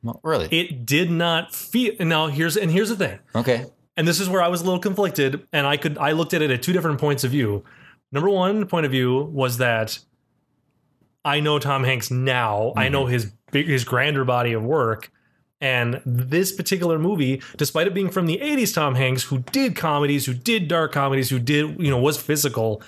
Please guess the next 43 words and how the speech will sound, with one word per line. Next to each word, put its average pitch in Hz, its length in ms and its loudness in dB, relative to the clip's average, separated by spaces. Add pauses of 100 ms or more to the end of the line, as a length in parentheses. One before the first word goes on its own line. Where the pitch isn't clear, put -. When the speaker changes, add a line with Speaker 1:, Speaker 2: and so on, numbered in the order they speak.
(100)
Speaker 1:
Mm-hmm. 87 240 0 (180)
Speaker 2:
this 139 300 0
part - 420 -4 (100)
does 147 240 2
not 139 460 0
feel 160 260 0
like 120 220 0
a 110 100 0
Tom 120 380 0
Hanks 104 560 -2
role. 117 540 -2 (560)
Speaker 1:
Well, 104 160 0
it's, 120 80 -4
Speaker 2:
This, 226 360 0
Speaker 1:
yeah. 98 220 0 (140)
Speaker 2:
this 202 320 0
film 147 340 0
feels, 131 320 0
you 143 340 -2
actually 143 360 -2
jokingly 147 580 2
made 123 240 2
that 107 160 -2
comment 156 480 0 (300)
when 151 180 2
it's, 147 180 0
when 160 180 0
they 139 100 2
cut 170 220 -2
to 151 200 0
his 127 180 0
apartment 151 380 0
and 117 80 0
he's 110 160 -2
making 120 380 0
dinner 139 320 0
and 139 120 -2
he's, 98 100 2
Speaker 1:
Yeah. - 40 2
Speaker 2:
like, 123 140 0
ad-libbing 135 420 0
and 120 100 -2
cooking. 185 360 0